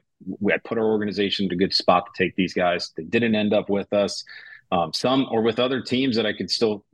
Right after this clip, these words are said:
literally could text or shoot a call out to and, and still talk to. It's like those relationships don't go away even, uh,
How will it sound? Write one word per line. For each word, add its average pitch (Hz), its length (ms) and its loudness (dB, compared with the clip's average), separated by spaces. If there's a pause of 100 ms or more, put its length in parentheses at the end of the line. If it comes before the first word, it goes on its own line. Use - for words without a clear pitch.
(120)
literally 104 400 2
could 92 220 -6 (440)
text 101 380 4
or 90 220 2
shoot 110 260 4
a 101 40 -2
call 92 300 0
out 92 220 0
to 98 280 0
and, 82 100 -6
and 95 160 -2
still 92 200 0
talk 90 300 2
to. 90 100 2
It's 87 120 -2
like 87 160 0
those 101 180 0
relationships 98 640 0
don't 98 240 0
go 95 120 0
away 90 380 0
even, 90 300 0
uh, 87 220 2